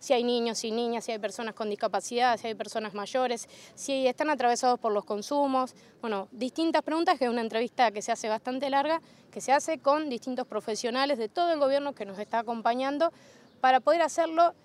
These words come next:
de una manera efectiva. Y de ahí van a surgir seguramente nuevos dispositivos y también la intervención que vamos a hacer con el Plan Abre.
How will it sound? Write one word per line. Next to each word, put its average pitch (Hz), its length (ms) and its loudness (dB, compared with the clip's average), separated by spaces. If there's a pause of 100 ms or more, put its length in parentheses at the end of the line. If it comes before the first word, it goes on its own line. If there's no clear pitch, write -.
de 254 100 -10
una 285 140 -2
manera 277 380 0
efectiva. 196 640 -6 (120)
Y 247 120 -6
de 254 60 4
ahí 285 120 2
van 294 140 0
a 277 80 -2
surgir 302 340 -4
seguramente 262 540 2
nuevos 240 220 0
dispositivos 294 720 -4 (260)
y 302 140 -2
también 311 300 2
la 320 40 0
intervención 262 500 -2
que 254 80 -4
vamos 254 200 0
a - 20 0
hacer 247 220 -6
con 240 100 -4
el 208 120 -8
Plan 190 220 -4
Abre. 185 200 -6